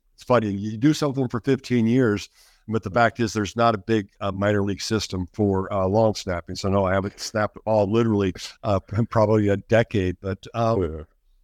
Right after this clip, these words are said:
Speaker 1: walking awa-, walking away from the game, whether it's your own volition or through injury, uh, through or whatever it may be, i-, i-, is not easy. Um,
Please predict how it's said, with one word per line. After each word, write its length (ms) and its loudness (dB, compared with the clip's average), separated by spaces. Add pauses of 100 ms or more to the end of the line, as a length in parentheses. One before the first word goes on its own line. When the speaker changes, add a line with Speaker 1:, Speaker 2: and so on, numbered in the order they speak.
(680)
Speaker 1:
walking 320 2
awa-, 140 2 (200)
walking 320 2
away 180 4
from 200 0
the 80 0
game, 260 2
whether 200 2
it's 140 -8
your 100 2
own 140 2
volition 480 0
or 200 -2
through 260 0
injury, 640 2 (400)
uh, 160 0
through 240 -2
or 160 -2
whatever 340 0
it 60 0
may 200 0
be, 440 0 (160)
i-, 160 -8
i-, 180 -4
is 220 -2
not 240 4
easy. 460 -6 (180)
Um, 460 -4